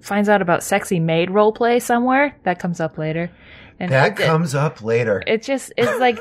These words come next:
Speaker 2: <laughs>
Speaker 1: she's got this, these goals and she's got this plan of, like, what you need to do, whereas other people are like, "Whatever, who's, who's around?"
Speaker 2: Which seem in direct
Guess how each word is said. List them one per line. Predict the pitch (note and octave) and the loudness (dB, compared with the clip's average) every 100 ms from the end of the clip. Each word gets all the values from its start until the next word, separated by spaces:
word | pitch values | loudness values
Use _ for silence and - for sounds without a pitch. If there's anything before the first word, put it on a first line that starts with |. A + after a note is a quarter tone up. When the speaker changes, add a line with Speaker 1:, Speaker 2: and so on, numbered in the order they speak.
| A#3+ | -12
Speaker 2:
<laughs> | - | -12
Speaker 1:
she's | - A#3+ | -10 -2
got | D4 C#4 | 0 0
this, | D4+ D4 | -2 -4
these | A#3+ C#4+ B3+ | -4 -4 0
goals | C4+ E4 G3+ F3+ | 2 2 2 0
and | F#3+ | -4
she's | G3 G3+ | -4 -4
got | G#3+ G#3 | -4 -4
this | G#3+ | -6
plan | - G#3+ A3+ G#3 | -4 -2 0 0
of, | F3 | -2
like, | E3 | -4
what | F3 | -4
you | F3+ | -2
need | F3+ F#3 | -2 -2
to | F3+ | -4
do, | D#3+ F#3+ F#3+ D#3 | 0 2 2 0
whereas | D#3+ E3+ E3 D#3+ | -2 -2 -2 -2
other | E3 | -6
people | D#3+ E3+ D3+ | -6 -8 -8
are | |
like, | D3+ D3 - | -6 -8 -6
"Whatever, | G#3 G3 F3 F#3+ F#3 | -2 0 0 -4 -4
who's, | - G3 | -12 -12
who's | - - G#3+ | -14 -2 -2
around?" | G3+ G3 C#3+ C3+ | 0 -4 -6 -4
Speaker 2:
Which | E3 D#4+ - | -2 0 0
seem | A#3 B3 B3+ | 0 2 2
in | A3+ | 0
direct | D3+ D#3+ C#3+ C3+ C#3 - - - | 2 2 4 4 2 -2 -16 -16